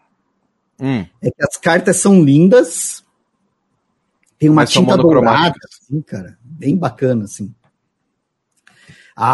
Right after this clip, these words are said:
Speaker 2: arte dela é maravilhosa. Só que ela só fez os grandes arcanos, cara. Ela não fez os arcanos menores.
Speaker 1: Quem que fez?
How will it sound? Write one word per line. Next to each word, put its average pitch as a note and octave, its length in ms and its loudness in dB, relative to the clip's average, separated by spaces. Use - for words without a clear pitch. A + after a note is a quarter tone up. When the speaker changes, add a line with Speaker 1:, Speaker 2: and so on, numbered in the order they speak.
Speaker 2:
arte F#3 300 2
dela D#3 280 4
é D#3+ 40 2
maravilhosa. D3 960 2
Só - 220 -2
que - 100 -2
ela F#3+ 140 2
só F#3+ 220 2
fez G3+ 300 2
os F#3+ 120 -2
grandes F#3+ 340 2
arcanos, E3+ 640 2
cara. - 360 -18
Ela B2+ 160 -8
não D#3 180 -4
fez D#3 340 -2
os A#2+ 200 -6
arcanos B2+ 400 -4
menores. A2+ 580 -8
Speaker 1:
Quem D#3+ 180 -4
que - 80 -10
fez? - 360 -4